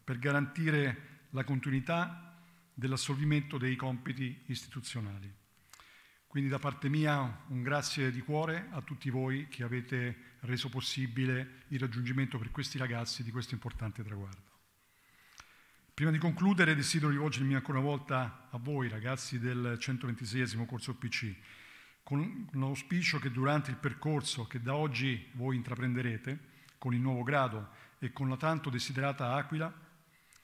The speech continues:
possiate sempre essere all'altezza delle aspettative che l'aeronautica militare ripone nei vostri confronti.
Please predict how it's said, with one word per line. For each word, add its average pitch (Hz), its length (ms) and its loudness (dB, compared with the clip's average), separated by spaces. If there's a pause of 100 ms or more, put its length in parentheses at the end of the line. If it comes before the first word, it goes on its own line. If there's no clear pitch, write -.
possiate 170 440 4
sempre 170 400 4
essere 139 260 2
all'altezza 131 540 0
delle 123 160 -2
aspettative 120 1160 -2
che - 120 -4
l'aeronautica 135 500 2
militare 127 720 2
ripone 131 440 0
nei 120 120 2
vostri 139 280 -2
confronti. 113 560 -6